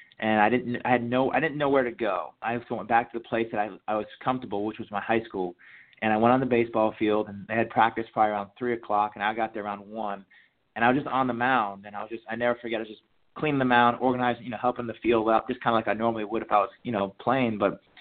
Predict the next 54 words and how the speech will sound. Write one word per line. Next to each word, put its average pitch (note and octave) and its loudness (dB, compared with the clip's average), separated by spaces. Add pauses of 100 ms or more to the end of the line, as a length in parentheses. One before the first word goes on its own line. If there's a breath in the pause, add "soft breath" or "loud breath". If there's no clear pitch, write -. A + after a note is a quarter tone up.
(360 loud breath)
my A2 6
high C3+ 2
school B2 -2
coach, A#2 -2
Chris B2 -4
Bessie, A#2+ -2
came A2+ -14
out, A2 0
and - -14
he's G#2+ -16
like, G2 -6
"What B2 -6
are C3+ -2
you B2+ -4
doing? B2 -2
You G2+ -12
know, E2 -10
I - -8
thought A2+ -2
you A#2+ 2
had G#2+ 0
practice A#2 0
or, G2 -6
you G#2 -8
know, G2 -8
spring A#2 -4
training." B2 2
He's G#2 -6
like, F#2 -4
"No, G#2 -2
I G#2 2
just - -10
got G2 -2
released." A#2 0
And, G2+ -12 (560 soft breath)
you F3+ 2
know, B2 6
that A2+ -6
was A2+ -8
kind A2 -8
of G2+ -12
a, - -20
a - -20
tough A2+ -6
moment B2+ -8 (140)
to B2 -12
tell A2 -6
my G#2 -6
high B2 -2
school A2 -6
coach A2 -6
who, G#2 -8
you B2 -12
know, G2+ -8